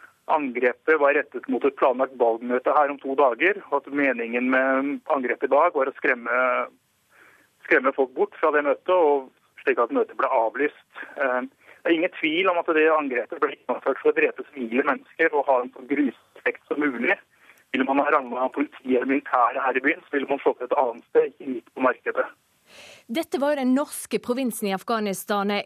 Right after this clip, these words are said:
Speaker 2: Kort, hva har skjedd der etter at de norske soldatene trakk seg ut?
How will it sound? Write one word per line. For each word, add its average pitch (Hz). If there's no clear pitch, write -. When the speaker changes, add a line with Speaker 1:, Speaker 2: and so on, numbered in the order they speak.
Speaker 2:
Kort, -
hva 359
har 330
skjedd 311
der 220
etter 254
at 214
de 214
norske 226
soldatene 240
trakk 190
seg 202
ut? -